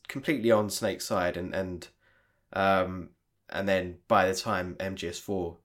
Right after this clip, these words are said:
came out, he was the big villain of the whole series, and there was nothing in between to say how that happened. Um, here, you get to see that actually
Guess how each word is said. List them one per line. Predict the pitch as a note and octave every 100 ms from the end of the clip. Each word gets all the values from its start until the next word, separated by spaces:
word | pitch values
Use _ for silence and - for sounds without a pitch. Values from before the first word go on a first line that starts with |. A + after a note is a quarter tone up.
| _
came | - F#2 F2
out, | F2 -
he | G2
was | F2 F2 F2
the | -
big | E2 G#2 F2+
villain | - F#2+ F2+
of | E2+
the | F2
whole | G2 F2
series, | - D#3+ - - - - _ _ _ -
and | F2+ F#2
there | F#2+
was | F#2+
nothing | A2+ A2 G#2
in | F#2+ E2
between | - A#2 F#2+ F2
to | F2
say | F#2 F2+
how | G2 F2+ F2+ F2+ _ _
that | - -
happened. | A#2 G2 - C2 - - _ - _ -
Um, | F#2+ F#2 F2 F2 F2 _ _ _ _ _ _
here, | - C3+ A2 F#2+ E2+ - _ _ _ _ _
you | - A2+
get | A#2+ -
to | -
see | - A#2
that | -
actually | A#2 - - A2 G#2+ G#2+ -